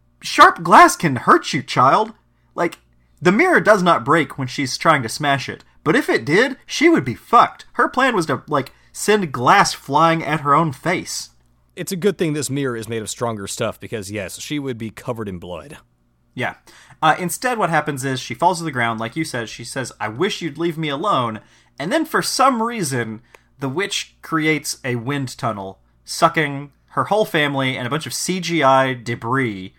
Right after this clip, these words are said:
Speaker 1: Like, how much paper does this girl have in her room?
Speaker 2: <laughs>
Speaker 1: Uh,
Speaker 2: No
Speaker 1: seriously,
Speaker 2: kidding.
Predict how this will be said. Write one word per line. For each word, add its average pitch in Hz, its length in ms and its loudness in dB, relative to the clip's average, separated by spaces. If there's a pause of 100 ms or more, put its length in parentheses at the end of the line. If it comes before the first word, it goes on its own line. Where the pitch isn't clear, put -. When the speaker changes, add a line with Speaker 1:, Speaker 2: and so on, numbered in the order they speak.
(160)
Speaker 1:
Like, 131 180 -4
how 160 160 2
much 160 180 -4
paper 143 300 -4
does 104 180 -8
this 110 140 -10
girl 117 200 -4
have 113 180 -6
in 110 60 -12
her 110 180 -8
room? 104 440 -8
Speaker 2:
<laughs> 113 60 -12 (380)
Speaker 1:
Uh, 175 240 -2 (560)
Speaker 2:
No 185 320 0
Speaker 1:
seriously, 196 300 4
Speaker 2:
kidding. 87 420 -4